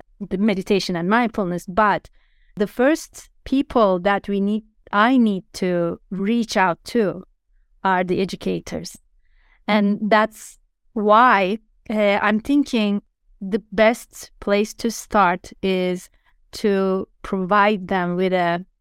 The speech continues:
masterclass, with a short and sweet training for them to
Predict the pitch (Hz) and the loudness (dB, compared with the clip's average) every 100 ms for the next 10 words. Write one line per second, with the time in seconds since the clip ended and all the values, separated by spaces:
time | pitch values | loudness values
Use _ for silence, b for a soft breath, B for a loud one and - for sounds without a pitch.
0 | _ 233 262 320 - 175 - - - 160 | _ 2 2 2 -2 -6 -6 -14 -12 -14
1 | - - _ _ _ - 196 190 185 180 | -16 -20 _ _ _ -4 0 2 2 -2
2 | _ - 208 - 277 302 277 254 - - | _ -12 -6 0 0 2 0 -2 -4 -4
3 | 240 240 - - _ - 277 285 302 233 | -2 -2 -6 -20 _ -6 0 4 6 4
4 | 151 156 180 _ 240 233 240 269 254 - | 2 -6 -14 _ 0 2 4 2 2 0
5 | 247 247 | 0 0